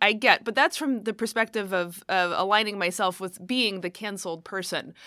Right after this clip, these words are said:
What I, maybe what I'm thinking of, and this, this maybe brings it a little closer to home with me, is that Christian tradition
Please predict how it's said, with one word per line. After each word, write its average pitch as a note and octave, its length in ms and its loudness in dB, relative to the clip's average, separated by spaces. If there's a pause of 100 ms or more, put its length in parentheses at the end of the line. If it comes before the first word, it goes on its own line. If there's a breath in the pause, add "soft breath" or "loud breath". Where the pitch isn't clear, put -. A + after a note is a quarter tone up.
(140 loud breath)
What B3 180 2
I, D4 120 6
maybe C4+ 320 2
what A3+ 140 4
I'm A3 140 2
thinking G#3 280 -4
of, F3+ 100 0
and F#3+ 120 -6
this, G#3+ 140 -4
this A3 220 -6
maybe G3 260 -2
brings F#3 280 -4
it F3 120 -6
a - 60 -8
little F#3 200 -4
closer G3 320 -8
to F3+ 100 -4
home A3+ 240 -8
with F#3+ 180 -10
me, F3 240 -6
is F#3 220 -4
that G3 200 0
Christian B3 400 -4
tradition G3 640 -6